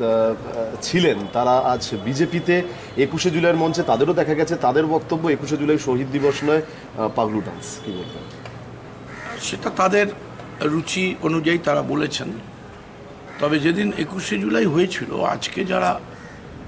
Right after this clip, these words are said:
Speaker 2: claim করছেন যে তারা একুশে জুলাই তৈরি করেছেন,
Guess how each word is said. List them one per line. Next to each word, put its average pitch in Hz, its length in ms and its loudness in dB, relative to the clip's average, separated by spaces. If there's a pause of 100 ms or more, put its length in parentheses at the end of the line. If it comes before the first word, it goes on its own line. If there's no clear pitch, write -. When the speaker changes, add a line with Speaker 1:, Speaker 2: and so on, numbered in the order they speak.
(120)
Speaker 2:
claim 196 260 4
করছেন - 420 -2 (100)
যে 165 180 0
তারা 151 240 4 (960)
একুশে 165 420 0
জুলাই 151 300 4
তৈরি 147 300 0
করেছেন, - 380 -8